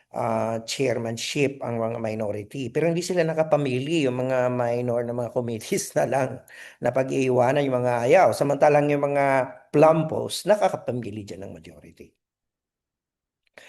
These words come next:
<clears throat> May mga advantages pag nasa majority ka. Kasi pag nasa majority ka,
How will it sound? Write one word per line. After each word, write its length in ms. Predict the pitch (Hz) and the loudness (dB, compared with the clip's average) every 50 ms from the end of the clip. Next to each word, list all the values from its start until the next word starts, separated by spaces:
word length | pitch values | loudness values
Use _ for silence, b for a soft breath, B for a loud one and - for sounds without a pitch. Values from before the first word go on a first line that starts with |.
| B B B B B B B B - | B B B B B B B B 6
<clears throat> 400 | - 311 269 220 180 - - - | 8 8 8 8 6 4 2 4
May 160 | 185 233 269 | 6 6 6
mga 160 | 262 254 214 226 180 | 4 4 4 4 6
advantages 560 | 160 - - 196 196 208 208 190 247 240 240 | 6 6 6 6 4 2 4 4 2 2 4
pag 160 | - 202 175 | 2 2 4
nasa 240 | 180 180 175 190 185 | 4 4 4 4 4
majority 560 | 175 170 165 156 151 156 147 143 139 - 170 | 4 2 4 6 6 6 6 4 0 -2 -4
ka. 400 | 160 - 185 160 - - _ _ | -4 -4 -6 -6 -6 -12 _ _
Kasi 320 | - 139 - - 165 165 | -12 -10 -6 -6 -6 -6
pag 80 | - 143 151 156 | -4 -6 -6 -6
nasa 160 | 151 - 160 | -6 -6 -6
majority 560 | 160 156 147 143 127 127 123 131 127 131 139 135 - | -6 -4 -4 -2 -2 -2 -2 -4 -6 -6 -8 -4 -4
ka, 320 | 113 104 107 117 - | -4 -4 -4 -6 -10